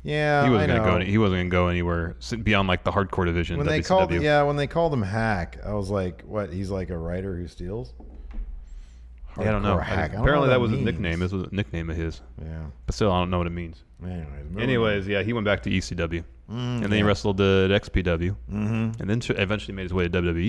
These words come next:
Speaker 2: E for a little bit.
Speaker 1: Mm-hmm.
Speaker 2: In their E C W reboot, I thought.
Speaker 1: What was the story about? Ah, never mind. I don't remember any of it now. Them being on the road. Was it? I think maybe it was a Tommy Dreamer
Speaker 2: It
Speaker 1: Stone
Speaker 2: was, it
Speaker 1: Cold.
Speaker 2: was, it was. I know what you're talking about.
Speaker 1: Yeah, when they're on the road. And who was it that, like,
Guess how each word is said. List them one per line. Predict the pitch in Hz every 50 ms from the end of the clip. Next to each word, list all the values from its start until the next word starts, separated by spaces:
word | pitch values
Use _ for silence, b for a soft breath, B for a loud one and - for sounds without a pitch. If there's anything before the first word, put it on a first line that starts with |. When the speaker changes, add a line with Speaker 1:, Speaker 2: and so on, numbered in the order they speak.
| 175 220
Speaker 2:
E |
for | - - 92
a | 87
little | 87 87 85
bit. | 82 92 - - - - -
Speaker 1:
Mm-hmm. | 87 92 95 95 95 95 98 107 104 - - - - - - - - -
Speaker 2:
In | 92
their | 90 87
E | 87 104
C | 113 - -
W | 92 90 80 85 80
reboot, | 80 82 78 - 85 87
I | -
thought. | - - 113 - - - - - - -
Speaker 1:
What | - - 320
was | 330 320 311
the | 175
story | - - - - 113 110 110 107 101
about? | 95 85 82 85 85 85 82 71 - - - b b b b b b b - - -
Ah, | 101 104 107
never | 101 95 90
mind. | 85 82 82 82 85
I |
don't | 87 90
remember | 85 80 78 78 78
any | 78 78 76
of | 76 76
it | 73
now. | 76 78 78 76 - - b b b b b b b b b - - - - -
Them | - 104 104 104
being | 104 101 101 98
on | 98 98 98
the | 95 92
road. | 87 87 90 87 87 87 87 87 85 87 - - -
Was | - 107 117 107 127
it? | 131 127 - -
I | - 101
think | 104 143 190 202
maybe | 190 196 208
it | 208
was | 180 135
a | 104
Tommy | - - - 127 131 127 110
Dreamer | 90 98 104 104 104 98
Speaker 2:
It | 90
Speaker 1:
Stone | - 120 113
Speaker 2:
was, | 117 113 110 104 101 95
it |
Speaker 1:
Cold. | 107 104 104
Speaker 2:
was, | 101 95 90 85 -
it | - 107
was. | 104 98 95 90
I | 95 95
know | 98
what | 92
you're | 90 87
talking | 92 87 87
about. | 87 87 87 90
Speaker 1:
Yeah, | 98 101 101 98 92 90
when | 87 92 98
they're | 101 101
on | 101 98
the | 92
road. | 87 90 90 92 92 90
And | 90 87 82 80 82 -
who | - - 170 240
was | 311 349 339 165
it | 202 165 -
that, | - 117 110 90 - - -
like, | 98 95 90 85